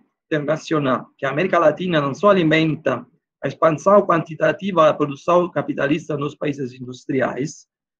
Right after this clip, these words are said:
mas também contribui para que sejam superados os obstáculos que o caráter contraditório da acumulação de capital cria para essa expansão. Pergunta,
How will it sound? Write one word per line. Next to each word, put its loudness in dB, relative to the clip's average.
mas 4
também 4
contribui 2
para 4
que 0
sejam 4
superados 0
os -16
obstáculos -2
que -4
o -2
caráter 2
contraditório 2
da 4
acumulação 0
de -2
capital 0
cria 2
para 4
essa -4
expansão. -6
Pergunta, -2